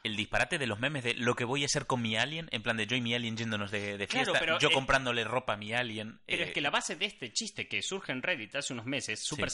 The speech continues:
Speaker 2: sencillo, era chiste tonto, estúpido de dos colegas en la barra de un bar a, a, a las dos de la ma-, de, de público que
Speaker 1: <laughs>
Speaker 2: Susana Griso debería estar en, en
Speaker 1: En
Speaker 2: Twitter,
Speaker 1: Twitter,
Speaker 2: ¿vale?
Speaker 1: pues.
Speaker 2: <laughs> Esa gente, eh, ahí, y era el chiste, <laughs> "Ay, ¿te imaginas? Nos llevamos de fiesta", en plan de,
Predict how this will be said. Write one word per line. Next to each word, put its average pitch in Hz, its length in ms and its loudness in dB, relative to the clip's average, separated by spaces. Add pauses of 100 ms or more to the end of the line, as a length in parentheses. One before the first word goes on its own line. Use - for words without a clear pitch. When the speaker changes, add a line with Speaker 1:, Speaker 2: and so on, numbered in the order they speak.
Speaker 2:
sencillo, 160 240 -4
era 127 240 -2 (340)
chiste 202 340 -4
tonto, 190 360 0
estúpido 196 440 0
de 117 120 0
dos 151 220 -2
colegas 147 560 -2
en 113 40 -6
la 110 40 -2
barra 151 260 -2
de 147 60 -2
un 117 160 0
bar 175 440 2 (240)
a, 110 500 2
a, - 20 -
a 113 180 0
las 120 140 0
dos 165 120 0
de 175 80 -2
la 147 80 2
ma-, 120 140 -2
de, 120 140 -2
de 156 80 4
público 190 520 4
que 175 160 4
Speaker 1:
<laughs> - 0 -
Speaker 2:
Susana 175 300 2
Griso 180 300 0
debería 147 320 0
estar 165 260 2
en, 131 300 0
en 120 340 -2
Speaker 1:
En 131 160 2
Speaker 2:
Twitter, 233 400 6
Speaker 1:
Twitter, - 0 -
Speaker 2:
¿vale? 185 300 6 (320)
Speaker 1:
pues. - 20 6
Speaker 2:
<laughs> 214 180 8
Esa 170 160 8
gente, 202 400 4 (440)
eh, 131 340 2
ahí, 135 220 4
y 135 400 -2
era 139 100 0
el 139 60 -4
chiste, 131 240 0
<laughs> 139 40 0
"Ay, 143 200 4
¿te 139 80 -6
imaginas? 143 320 0
Nos 123 100 -2
llevamos 151 240 -2
de 151 80 2
fiesta", 113 400 -2
en 156 100 0
plan 131 160 2
de, 123 200 -2